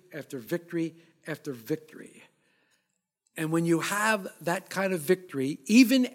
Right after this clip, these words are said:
after he's restored with the sin of Bathsheba, and David is restored by the Lord, and you have that beautiful Psalm fifty-one that he writes, that gorgeous Psalm fifty-one,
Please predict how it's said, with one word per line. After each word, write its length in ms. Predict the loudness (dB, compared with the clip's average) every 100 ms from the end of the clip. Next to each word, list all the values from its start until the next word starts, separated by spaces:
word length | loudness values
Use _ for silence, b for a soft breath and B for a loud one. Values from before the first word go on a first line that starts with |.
| -4
after 380 | -2 -2 -2 -2
he's 340 | 0 -2 -2
restored 840 | 0 2 2 6 8 8 6 2 B B B
with 260 | -2 0
the 100 | 0
sin 300 | 0 2 2
of 180 | 2 -2
Bathsheba, 640 | -2 -2 -4 -4 -6 -8 -12 b b b
and 180 | -4 0
David 340 | 2 2 0
is 260 | 0 0 0
restored 840 | 0 2 2 0 0 4 6 4 -2 B
by 280 | -2 0 2
the 120 | 2
Lord, 520 | 2 4 2 0 -4 -14 B
and 140 | 0 4
you 60 |
have 160 | 4 4
that 220 | 2 2
beautiful 400 | 2 2 2 0
Psalm 360 | 2 2 0 -2
fifty-one 760 | -4 -4 -2 0 2 2 2 -4 B B
that 300 | -2 0 2
he 100 | 2
writes, 440 | 2 0 0 -2 -4
that 180 | -4
gorgeous 400 | -2 -2 0 -2
Psalm 360 | -2 -2 -2 -4
fifty-one, 720 | -4 -8 -6 -4 -2 -2 -4